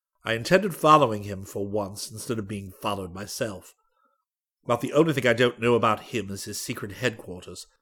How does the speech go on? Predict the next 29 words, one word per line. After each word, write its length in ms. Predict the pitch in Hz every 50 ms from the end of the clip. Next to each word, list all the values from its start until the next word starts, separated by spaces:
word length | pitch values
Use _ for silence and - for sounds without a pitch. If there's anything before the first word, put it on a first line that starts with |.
| _ _ _ _ _ _ _ _
I 60 | 107 117
didn't 200 | 139 - 147 131
think 180 | - 156 143
I'd 200 | 147 139 139 131
be 120 | 131 127 127
able 240 | 127 123 113 117 110
to 100 | - 113
get 300 | 101 101 117 120 110 -
here, 380 | - - 123 120 107 104 104 104
so 180 | - - 120 113
I 100 | 113 113
whispered 480 | 110 113 135 131 - - - 131 -
to 80 | - 123
one 280 | 101 101 107 120 120 110
of 200 | 95 90 - 120
you 240 | 120 120 101 95 101
that 120 | 113 101
I'd 180 | 101 104 101 -
phone. 520 | - - 139 135 131 104 95 90 87 87 _ _ _ _ _ _ _ _ _ _ _ _ _ _ _ _ _ _ _
Well, 320 | - 113 113 - - - - _ _ _ _ _ _ _ _ -
Long 360 | 117 117 120 131 127 123 123
Shadow 380 | - - - 98 101 110 117
led 280 | 120 113 113 120 123 131
me 180 | 131 131 131 123
here, 460 | 120 135 151 143 113 101 87 82 - _ -
up 200 | 123 - - -
the 80 | 143
fire 400 | - - - 156 139 127 104 95
escape. 440 | 92 - - - - 90 80 - _